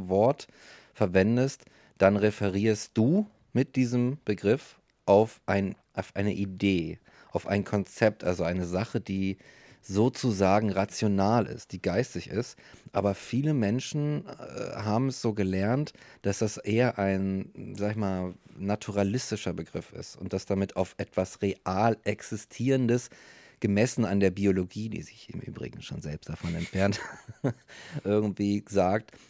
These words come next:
Und das ist dann quasi eine, eine höhere, unabdingbare, äh, unumstößliche Wahrheit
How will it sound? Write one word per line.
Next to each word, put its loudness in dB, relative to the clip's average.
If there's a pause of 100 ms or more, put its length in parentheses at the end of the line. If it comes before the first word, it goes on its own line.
Und -2
das 2
ist -6
dann -4 (240)
quasi 2
eine, 0
eine 0
höhere, 4
unabdingbare, -2 (220)
äh, -4
unumstößliche 0
Wahrheit 2